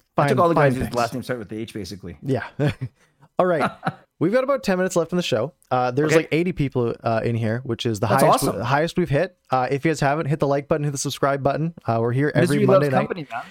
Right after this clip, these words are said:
Speaker 1: And, uh, and go give us five stars on Apple Podcasts. If you leave us a review, uh, we'll read it out, uh, on, on the next show. So go, uh, go do that, and, uh, and we'll, we'll mention ya. Uh, also, we have a blank segment here.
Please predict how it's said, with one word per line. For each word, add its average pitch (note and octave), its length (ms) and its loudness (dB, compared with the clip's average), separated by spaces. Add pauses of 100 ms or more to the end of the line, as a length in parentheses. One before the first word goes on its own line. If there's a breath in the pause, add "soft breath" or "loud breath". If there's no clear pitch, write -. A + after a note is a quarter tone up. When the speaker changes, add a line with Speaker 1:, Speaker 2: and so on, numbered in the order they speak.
(240 loud breath)
Speaker 1:
And, C3+ 240 2
uh, C#3 200 2
and C#3+ 180 0
go F#3+ 160 2
give G#3+ 160 0
us G#3 100 -2
five F3 300 0
stars E3+ 240 0
on D#3 80 0
Apple D#3 200 0
Podcasts. D#3+ 580 0
If - 80 -4
you C#3 100 0
leave D#3 160 2
us D#3+ 140 -2
a D3+ 40 2
review, C#3 600 0 (260 soft breath)
uh, B2 220 0
we'll C#3 180 0
read D3 220 0
it D3 80 2
out, E3+ 260 -2 (100)
uh, A2+ 300 0
on, A#2+ 320 0
on A#2 220 -2
the A#2+ 80 0
next A#2+ 220 -2
show. B2+ 360 -2
So A2 280 -2
go, B2 340 0
uh, B2 160 0
go C3 200 0
do C3 220 0
that, A#2+ 380 0
and, G#2+ 260 -2
uh, G#2 260 -4
and G#2+ 240 -4
we'll, G#2+ 260 -2
we'll A#2 120 -2
mention A2 380 -6
ya. G2+ 140 -4 (400 loud breath)
Uh, C3+ 340 0
also, D#3 540 0 (1040)
we F3+ 360 0
have A3 380 -2
a D#3+ 40 2
blank E3+ 280 0
segment C#3 340 0
here. A2 240 -4